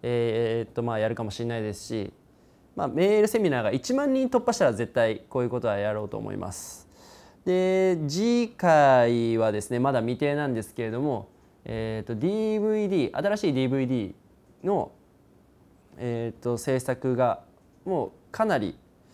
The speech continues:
えー、佳境というか終わりの方まで近づいてきているので、まあ、そちら新発売記念といった形で、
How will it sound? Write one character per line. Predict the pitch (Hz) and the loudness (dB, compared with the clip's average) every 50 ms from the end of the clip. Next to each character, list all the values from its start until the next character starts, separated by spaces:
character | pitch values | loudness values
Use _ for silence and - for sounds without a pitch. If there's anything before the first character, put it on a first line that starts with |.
| - - - - - - - - - _ _ | -20 -20 -20 -20 -20 -20 -20 -20 -20 _ _
え | - 113 113 110 110 110 110 113 113 113 113 107 - | -8 -6 -6 -4 -6 -6 -4 -4 -4 -6 -6 -8 -10
ー、 | - - | -8 -6
佳 | - 123 | -6 -4
境 | - - 143 143 135 | -2 -2 0 0 0
と | - 117 | -2 -6
い | 98 | -6
う | 87 | -6
か | - 101 95 - | -8 -12 -8 -4
終 | 117 | -2
わ | 127 127 | -2 -2
り | 127 | -2
の | 131 127 | -4 -4
方 | 135 131 117 | -6 -6 -6
ま | 104 95 | -8 -8
で | 92 - - - | -10 -14 -16 -18
近 | - - 120 120 | -12 -10 -8 -6
づ | 113 120 | -4 -4
い | 123 113 | -6 -6
て | - 117 | -6 -10
き | 113 - - 127 123 | -10 -8 -10 -10 -6
て | - - 113 104 | -4 -4 -4 -2
い | 104 | -2
る | 104 98 | -4 -4
の | 101 98 98 98 104 | -6 -6 -6 -6 -4
で、 | 113 156 143 113 98 - - - - - - - _ | -2 0 0 -2 -2 -6 -14 -20 -20 -20 -20 -14 _
ま | - 165 | -8 -6
あ、 | |
そ | 156 170 | -6 -6
ち | 160 - - 185 | -4 -2 0 2
ら | 190 185 - - - - - - _ _ _ - _ _ _ - | 4 2 2 0 -6 -16 -20 -20 _ _ _ -20 _ _ _ -20
新 | - - - 135 131 135 | -20 -10 -8 -6 -4 -4
発 | 120 135 131 - 135 | -4 -4 -6 -4 -4
売 | 123 131 127 123 | -2 -2 -2 -2
記 | 123 - - 160 | -4 0 0 2
念 | 156 139 113 85 - - _ _ _ _ _ _ _ _ _ _ _ _ _ _ _ _ _ - | 2 0 -2 -4 -8 -14 _ _ _ _ _ _ _ _ _ _ _ _ _ _ _ _ _ -6
と | 165 | -6
い | 156 | -4
っ | 160 | -4
た | - 185 | -4 -6
形 | 196 190 196 202 - - | -6 -6 -8 -10 -6 -4
で、 | 190 - - - | -4 -4 -4 -6